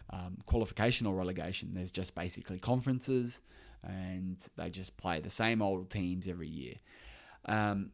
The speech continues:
f-, so from a commercial perspective, it gives certainty to investors and sponsors that, yes, these are gonna, they're gonna be these many games this year. We're gonna play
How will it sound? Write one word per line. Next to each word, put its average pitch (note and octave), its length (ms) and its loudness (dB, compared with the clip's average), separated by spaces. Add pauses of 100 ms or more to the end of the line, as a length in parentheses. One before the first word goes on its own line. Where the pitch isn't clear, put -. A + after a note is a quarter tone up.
(100)
f-, - 180 -4
so C3 160 4
from C3+ 180 2
a B2+ 40 0
commercial B2 600 0
perspective, G2+ 680 0
it - 160 -10
gives - 220 4
certainty B2 720 4
to G2 200 0
investors F#2+ 540 0
and F#2+ 120 -4
sponsors G2+ 540 -2
that, F2 180 -6
yes, G2 480 -4
these G#2 320 0
are A2 60 2
gonna, F#2+ 240 -2 (300)
they're G2 100 -4
gonna F#2 160 0
be E2+ 160 0
these A#2+ 340 4
many B2 260 2
games G2+ 460 0
this F#2+ 260 -4
year. F2+ 220 -2 (180)
We're F#2 100 -8
gonna E2+ 120 -4
play E2+ 320 -4